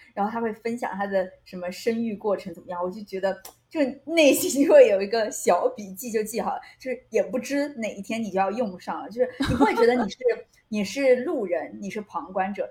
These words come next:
Speaker 1: 你会觉得就是你是好像是当事人一样的这个视角去看这个问题。
Speaker 2: <laughs> 被props了。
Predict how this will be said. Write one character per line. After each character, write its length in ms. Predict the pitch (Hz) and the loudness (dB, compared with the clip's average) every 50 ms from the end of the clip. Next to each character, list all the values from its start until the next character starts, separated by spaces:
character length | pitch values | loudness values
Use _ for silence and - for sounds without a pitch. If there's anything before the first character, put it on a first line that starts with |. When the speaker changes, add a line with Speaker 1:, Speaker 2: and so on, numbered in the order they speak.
| - _ - | -8 _ -8
Speaker 1:
你 80 | 247 | -6
会 100 | 330 359 | -4 -4
觉 120 | 226 220 208 | -2 -4 -4
得 80 | 220 | -4
就 100 | 208 226 | -6 -8
是 240 | 226 226 214 202 190 180 | -8 -6 -6 -6 -6 -6
你 120 | 180 180 | -8 -12
是 100 | - - | -10 -10
好 220 | 226 233 - 254 - | -10 -6 -6 -8 -8
像 140 | - 311 | -8 -12
是 200 | - 349 403 440 - | -6 0 2 2 2
当 360 | - 359 - 277 277 285 285 | 2 0 -2 -2 0 -2 -2
事 220 | - - - 294 | -2 -4 -8 -6
人 200 | 214 185 165 - 180 | -4 -4 -6 -6 -4
一 20 | 202 | -2
样 100 | 208 196 | 0 0
的 440 | 185 - 175 - - 359 - - - | 0 0 -2 -2 -2 -2 2 2 2
这 80 | 254 | 4
个 100 | 233 226 - | 4 2 2
视 280 | - - - - 320 269 208 | 0 -4 -6 -2 -2 2 4
角 200 | 427 403 359 - | 4 4 4 4
去 100 | 370 302 | 0 0
看 180 | 262 - 262 220 208 | 0 0 0 2 2
这 40 | 302 | 2
个 100 | 277 240 | 2 0
问 140 | 202 220 226 | 0 0 -2
题。 0 | 220 | 0
Speaker 2:
<laughs> 80 | 214 | 0
被 80 | 254 277 | 0 -2
props 160 | - - 330 | -2 -4 -6
了。 80 | 359 | -6